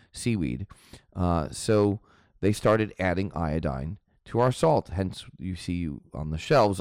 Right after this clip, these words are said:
iodized salt. And that way, Americans would not have goiter. They wouldn't have thyroid issues.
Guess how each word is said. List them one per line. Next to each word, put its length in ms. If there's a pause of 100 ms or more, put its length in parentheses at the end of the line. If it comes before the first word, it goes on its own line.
iodized 760 (100)
salt. 460 (840)
And 200
that 160
way, 340
Americans 480
would 140
not 240
have 320
goiter. 480
They 80
wouldn't 240
have 160
thyroid 360
issues. 440